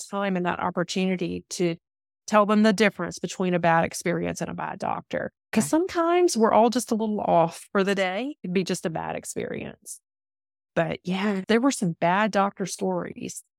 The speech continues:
Speaker 1: that came through
Speaker 2: Yeah.
Speaker 1: on that one.
Speaker 2: Now that you're saying that, I tend to lurk a lot on TikTok <laughs> and Reels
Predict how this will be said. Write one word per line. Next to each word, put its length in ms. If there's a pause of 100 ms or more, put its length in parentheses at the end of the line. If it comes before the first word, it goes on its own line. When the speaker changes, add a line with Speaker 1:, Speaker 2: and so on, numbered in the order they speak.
(140)
Speaker 1:
that 120
came 220
through 140
Speaker 2:
Yeah. 140
Speaker 1:
on 80
that 240
one. 260 (120)
Speaker 2:
Now 120
that 120
you're 100
saying 480
that, 300 (440)
I 60
tend 240
to 80
lurk 260
a 60
lot 380
on 340 (160)
TikTok 540 (220)
<laughs> 680
and 220
Reels 600